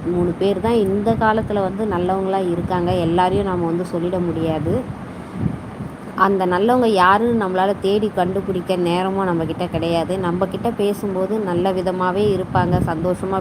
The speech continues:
பேசுவாங்க, செய்வாங்க. இதை வந்து நான் நண்பர்கள் கிட்ட மட்டும் சொல்லல, நம்ம நெய்பர்ஸ், நம்ம அக்கம் பக்கத்தினர் இருக்கிறவங்க, நம்ம சு-, முக்கியமா நம்ம சொந்தக்காரங்க, இவங்க கிட்ட வந்து முழுமையா நீங்க எந்த ஒரு விஷயத்தையும் பகிர்ந்துக்கிறது நல்லது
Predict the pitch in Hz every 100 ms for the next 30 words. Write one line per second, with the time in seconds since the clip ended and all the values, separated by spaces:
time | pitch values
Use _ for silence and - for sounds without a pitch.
0 | 180 175 175 180 170 165 165 170 - -
1 | - - - 185 185 185 175 175 180 -
2 | 196 202 196 247 233 190 175 202 226 226
3 | 214 180 190 185 180 233 226 196 175 180
4 | 214 233 - - - 196 180 175 180 190
5 | 190 190 202 190 175 175 - 202 190 175
6 | 175 185 175 170 170 160 - 175 165 160
7 | 160 165 165 165 170 170 165 - - 214
8 | 220 226 190 175 175 175 190 202 185 175
9 | 165 170 175 - - - - - - -
10 | 180 196 220 208 196 180 220 202 202 247
11 | 269 - - - 180 190 220 240 220 226
12 | 233 202 190 208 233 190 214 233 220 190
13 | 180 175 214 202 185 202 233 220 170 180
14 | 190 175 175 160 214 190 160 175 180